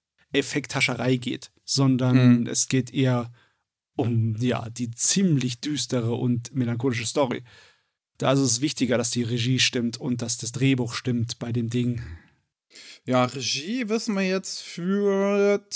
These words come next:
Speaker 2: Toshio Kawaguchi. Ähm, Key Animator seit einiger Zeit,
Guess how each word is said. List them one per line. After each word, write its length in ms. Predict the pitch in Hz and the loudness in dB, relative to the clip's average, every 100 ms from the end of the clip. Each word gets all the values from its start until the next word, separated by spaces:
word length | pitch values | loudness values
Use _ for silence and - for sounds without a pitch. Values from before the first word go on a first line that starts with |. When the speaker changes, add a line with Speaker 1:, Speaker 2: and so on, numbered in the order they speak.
| - - | -6 -6
Speaker 2:
Toshio 760 | - 190 240 214 202 190 185 - | -4 -2 0 0 0 2 0 -4
Kawaguchi. 1300 | - 190 180 170 147 151 - - 110 107 123 180 240 _ _ _ _ - | -4 -2 2 0 -2 -10 -6 -4 -2 -2 0 -2 -2 _ _ _ _ -2
Ähm, 840 | 247 151 156 156 156 151 156 143 | 0 2 4 2 2 0 0 -4
Key 280 | - 208 294 | -6 -4 0
Animator 920 | 262 247 220 214 220 220 214 214 208 | 2 4 2 0 0 2 4 4 2
seit 320 | 190 196 196 196 | 0 0 0 0
einiger 420 | 180 202 190 196 | 0 2 0 -2
Zeit, 760 | - 202 190 196 202 - - | 0 2 2 2 0 -4 -6